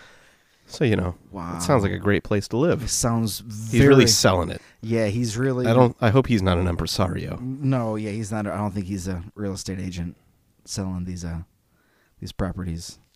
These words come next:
Speaker 1: Right.
Speaker 2: He seems like a counter agent.
Speaker 1: Yeah, he's not, he's not exactly, uh, motivating people.
Speaker 2: No, he's, he's telling too many truth, it seems. Being a little too real.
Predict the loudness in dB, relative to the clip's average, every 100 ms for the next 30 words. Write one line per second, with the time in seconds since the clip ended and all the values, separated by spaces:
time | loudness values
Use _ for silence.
0 | _ -4 -2 -4 -10 _ _ _ _ _
1 | -20 -18 -12 -8 -8 -10 -6 -2 0 -2
2 | -4 -4 -6 -10 -20 _ _ _ -20 -20
3 | -20 _ _ _ -6 -2 -2 -4 -6 -10
4 | -4 -2 -2 -4 -6 -6 -8 -6 -8 -10
5 | -16 _ _ _ _ _ _ -2 -2 -2
6 | -4 -8 -10 -10 -8 -10 -12 _ _ _
7 | _ _ _ _ -12 -10 -10 -10 -10 -10
8 | -12 -14 -20 -20 _ _ _ -12 -8 -4
9 | -2 -2 -4 -6 -6 -4 -4 -4 -10 -6
10 | -6 -8 -12 _ _ _ _ _ _ _
11 | -2 0 0 0 2 2 2 0